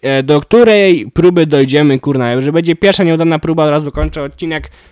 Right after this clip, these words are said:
Jezu, jak ja walę w ten wysięgnik na tym mikrofonie, kurna, s-, ja pierdzielę. Dobra,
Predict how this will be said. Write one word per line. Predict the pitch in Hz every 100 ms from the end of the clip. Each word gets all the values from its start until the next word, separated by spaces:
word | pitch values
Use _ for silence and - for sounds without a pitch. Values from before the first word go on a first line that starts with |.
| -
Jezu, | 190
jak | 196 202
ja | 208
walę | 208 220
w |
ten | 202 226
wysięgnik | 208 - 247 226 165
na | 170
tym | 165 165
mikrofonie, | 156 160 175 165 123
kurna, | - 165
s-, | 113 - - - 107
ja | 107
pierdzielę. | - 120 131 139 90 _ _ _ _ _ - _ -
Dobra, | 143 120